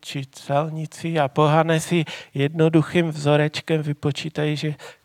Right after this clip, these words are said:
když já dám svému kamarádovi tašku uzeného ze zabíjačky, tak s největší pravděpodobností ta rovnice se vyrovná, že on mi též pak něco dá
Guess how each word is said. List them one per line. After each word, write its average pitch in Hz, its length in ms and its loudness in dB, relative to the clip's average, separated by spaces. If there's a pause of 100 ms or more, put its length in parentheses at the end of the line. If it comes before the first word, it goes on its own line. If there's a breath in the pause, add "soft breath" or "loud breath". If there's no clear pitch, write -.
když 131 240 -8
já 139 340 -2
dám 151 440 0 (220 loud breath)
svému 143 360 -2
kamarádovi 143 1080 0 (1200 loud breath)
tašku - 440 -4
uzeného 135 680 -2
ze 135 160 -6
zabíjačky, 131 880 -4 (540 soft breath)
tak - 460 -8 (1160)
s - 140 -18
největší 131 580 -4
pravděpodobností 135 1300 -2
ta 143 180 2
rovnice 139 600 -2
se 135 220 -8
vyrovná, 127 640 -6 (280 loud breath)
že - 180 -12
on 135 260 -8
mi 139 160 -10
též - 400 -6
pak - 340 -8
něco 117 380 -8
dá 110 300 -4